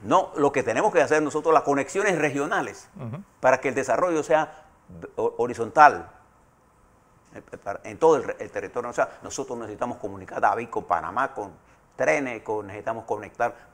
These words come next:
Speaker 1: Chiriquí con Bocas del Toro, necesitamos
Speaker 2: Bocas del Toro
Speaker 1: conectar,
Speaker 2: con Colón.
Speaker 1: desarrollar todo el Atlántico. Son cosas que tenemos que hacer y vamos a hacer. Ahora la coyuntura. Estas decisiones que se están tomando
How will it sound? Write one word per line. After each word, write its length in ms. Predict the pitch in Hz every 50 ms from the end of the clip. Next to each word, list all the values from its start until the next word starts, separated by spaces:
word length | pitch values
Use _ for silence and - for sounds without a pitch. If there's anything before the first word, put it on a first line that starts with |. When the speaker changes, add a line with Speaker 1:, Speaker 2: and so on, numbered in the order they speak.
| _
Speaker 1:
Chiriquí 360 | _ - 113 104 98 - 123 -
con 140 | - 110
Bocas 260 | 101 98 - 98 95 90
del 120 | 87 85
Toro, 300 | - - 147 147 135 120 117
necesitamos 280 | 104 101 135 131 -
Speaker 2:
Bocas 100 | - - 135 131
del 80 | 107
Toro 200 | 120 143 139 135 123
Speaker 1:
conectar, 160 | 123 120 104
Speaker 2:
con 360 | - 117 135 190 180 135 131
Colón. 80 | - - - - - - 98 - - -
Speaker 1:
desarrollar 580 | 107 117 113 - 120 110 104 110 127 131 -
todo 200 | - - 139 135
el 100 | 127 113
Atlántico. 600 | 101 98 - 143 160 156 147 - 135 - - 113 - - - - - - _ _ _ _ _ _
Son 160 | - 156 170
cosas 300 | 170 - 262 - 247 202
que 100 | - 190
tenemos 300 | 131 156 165 202 208 185
que 80 | - -
hacer 240 | 131 - - 95 - - - - - - - -
y 80 | 135
vamos 240 | 123 151 - 214 180
a 40 | 151
hacer. 300 | - - 160 - - - - - - - - - - - - - - - - - - - - -
Ahora 340 | 139 165 208 196 170 151 131
la 120 | 123 120
coyuntura. 420 | - 107 107 98 90 - - - - _ _ - - - - - _ _ _ _ - _ _ _ - - - - - - - - - - - - - - _ _ - - - - - - - - - -
Estas 320 | - 214 220 - 208 185
decisiones 440 | 180 151 147 143 - - 185 180 165 -
que 120 | - 131
se 140 | - 123 117
están 260 | 113 - 147 160 156
tomando 460 | - 143 143 131 117 107 - - 151